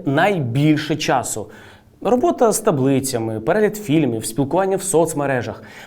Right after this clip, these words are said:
Якість контенту, який ви отримуєте,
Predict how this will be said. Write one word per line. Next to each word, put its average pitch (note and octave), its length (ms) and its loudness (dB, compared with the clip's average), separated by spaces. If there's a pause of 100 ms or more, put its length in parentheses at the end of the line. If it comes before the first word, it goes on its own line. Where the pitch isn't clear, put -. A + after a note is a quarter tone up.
(140)
Якість F3 460 -2
контенту, F3 600 0
який C#3+ 360 0
ви C3+ 100 -2
отримуєте, E3+ 840 2